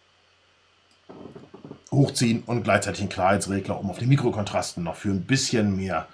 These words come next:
ähm, Stimmung, würde ich jetzt mal sagen, und ein bisschen mehr Kontrast eben zu sorgen.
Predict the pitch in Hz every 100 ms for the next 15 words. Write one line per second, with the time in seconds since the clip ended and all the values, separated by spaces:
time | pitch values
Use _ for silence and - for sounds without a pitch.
0 | - - - - - - 85 - - -
1 | 135 117 98 98 95 92 90 95 95 87
2 | 110 117 98 90 - - 98 - - 85
3 | 92 76 73 -